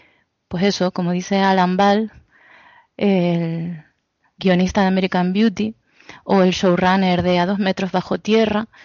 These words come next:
pues él dice, "Los héroes, los héroes son mucho más adecuados para el cine. A mí me interesa más la gente real y la gente real está jodida". Yo, mm, hago mía sus palabras, me interesa muchísimo el héroe del cine, yo también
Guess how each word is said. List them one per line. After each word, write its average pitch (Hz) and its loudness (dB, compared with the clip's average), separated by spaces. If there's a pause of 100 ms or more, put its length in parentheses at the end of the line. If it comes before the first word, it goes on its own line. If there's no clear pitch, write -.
(540)
pues 196 -4
él 214 2
dice, 226 2
"Los 202 2
héroes, 233 2
los 196 0
héroes 233 0
son 220 0
mucho 220 0
más 208 0
adecuados 202 0
para 208 2
el 190 -2
cine. 220 -2 (240)
A 185 -2
mí 196 2
me 202 4
interesa 190 0
más 185 -2
la 190 -4
gente 190 -4
real 180 -2
y 196 -2
la 170 -2
gente 185 -2
real 170 -2
está 170 -2
jodida". 139 -2 (680)
Yo, 220 4
mm, 165 -2 (100)
hago 185 2
mía 190 2
sus 220 -2
palabras, 190 0 (260)
me 175 0
interesa 170 -2
muchísimo 170 -2
el 160 2
héroe 170 2
del 151 -4
cine, 226 0
yo 165 0
también 147 -4